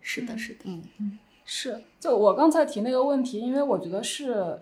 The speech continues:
Speaker 2: 作为一个教育者的身份，就是那，你那个假设的确还挺重要的。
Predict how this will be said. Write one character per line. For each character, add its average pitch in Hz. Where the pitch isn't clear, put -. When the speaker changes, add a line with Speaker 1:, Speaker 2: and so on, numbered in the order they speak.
Speaker 2:
作 269
为 185
一 180
个 196
教 359
育 214
者 165
的 160
身 202
份， 202
就 240
是 247
那， 254
你 190
那 240
个 240
假 175
设 220
的 180
确 302
还 202
挺 165
重 214
要 175
的。 -